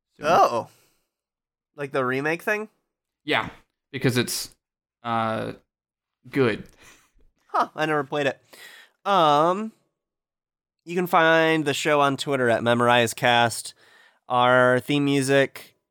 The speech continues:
Speaker 2: uh, the link is always in the description if people wanna just check that out and find where we get our theme music. Uh, it's a remix of Dearly Beloved by Leg Day,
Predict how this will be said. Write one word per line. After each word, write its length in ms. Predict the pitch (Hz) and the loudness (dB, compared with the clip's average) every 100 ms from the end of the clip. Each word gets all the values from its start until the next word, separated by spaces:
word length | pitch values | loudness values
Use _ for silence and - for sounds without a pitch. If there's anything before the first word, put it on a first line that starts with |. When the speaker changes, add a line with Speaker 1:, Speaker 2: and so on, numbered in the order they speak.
| _ | _
Speaker 2:
uh, 720 | 113 113 110 113 110 107 110 | -8 -4 -2 0 0 -2 -2
the 120 | - | -2
link 180 | 147 165 | 0 0
is 200 | 139 113 - | -2 -4 2
always 260 | 131 131 | 2 2
in 60 | 120 | 0
the 80 | 117 | -4
description 600 | 113 - 113 117 110 104 - | -4 -4 -4 -4 -6 -10 -10
if 300 | 110 - - | -12 -12 -12
people 240 | 123 113 | -8 -2
wanna 260 | 113 110 110 | 0 0 -4
just 200 | 107 - _ _ | -8 -12 _ _
check 240 | - 113 - | -4 -2 2
that 140 | 113 | 4
out 200 | 110 104 | 4 2
and 120 | 110 | -4
find 300 | 107 113 110 | -2 -2 -2
where 120 | 107 107 | -2 -4
we 100 | 110 | -2
get 80 | |
our 80 | 110 | -2
theme 220 | 110 127 | -2 0
music. 360 | 123 117 120 - - - - - | 0 0 -2 -4 -18 -20 -20 -2
Uh, 300 | 117 113 113 | 2 4 4
it's 500 | 123 120 - - - - | 4 2 0 -4 -4 0
a 220 | 117 113 | 2 4
remix 380 | 117 123 120 - | 2 2 2 -2
of 80 | 107 | -2
Dearly 300 | 117 113 113 | -2 0 -2
Beloved 640 | 113 117 117 113 113 107 | 0 2 2 2 -2 -2
by 140 | 107 104 | -4 0
Leg 320 | 123 127 113 | 2 2 2
Day, 420 | 127 123 117 110 | 4 4 4 0